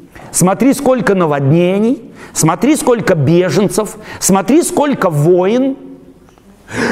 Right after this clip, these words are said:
Запасаться чем-то не имеет смысла. Запасаться знанием, делать докторскую, делать магистерскую, идти бакалавра делать, запасаться профессией,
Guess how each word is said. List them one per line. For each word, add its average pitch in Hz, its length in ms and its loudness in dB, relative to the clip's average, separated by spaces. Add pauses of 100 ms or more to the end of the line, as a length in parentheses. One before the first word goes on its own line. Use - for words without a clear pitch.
(720)
Запасаться 208 1000 -2
чем-то 160 640 -2 (380)
не 233 200 4
имеет 208 340 0
смысла. 220 680 0 (540)
Запасаться 262 760 0
знанием, 220 1000 0 (480)
делать 160 440 2
докторскую, 190 840 0 (680)
делать 196 320 2
магистерскую, 160 1120 0 (440)
идти 185 320 2
бакалавра 220 760 0
делать, 190 420 0 (400)
запасаться 226 880 0
профессией, 214 1120 0